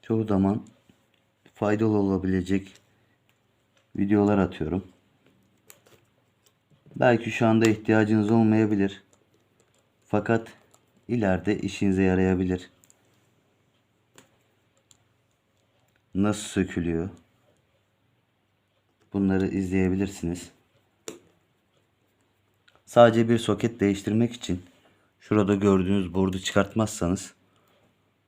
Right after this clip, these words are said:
board'u yırtabilirsiniz. Bu nedenle ekran değiştirmek zorunda kalabilirsiniz. Ya da açmak için uğraştığınızda tekrardan aynı board'ları yırtarak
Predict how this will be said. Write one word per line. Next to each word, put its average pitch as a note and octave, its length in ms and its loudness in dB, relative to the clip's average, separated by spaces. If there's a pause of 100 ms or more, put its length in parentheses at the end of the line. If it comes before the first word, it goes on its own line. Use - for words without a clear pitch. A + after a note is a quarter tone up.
(200)
board'u G2+ 540 2 (280)
yırtabilirsiniz. G2+ 1000 -2 (1000)
Bu A2+ 100 0
nedenle G2 540 0 (280)
ekran G#2 380 0
değiştirmek F#2 440 -2
zorunda F2 360 -2
kalabilirsiniz. F#2 840 -2 (1600)
Ya G#2+ 160 2
da G#2+ 100 2
açmak A#2+ 340 0
için G#2+ 240 -2
uğraştığınızda G#2 1040 0 (1080)
tekrardan G2+ 600 2
aynı G2+ 340 4
board'ları F2+ 520 0 (720)
yırtarak G2+ 640 2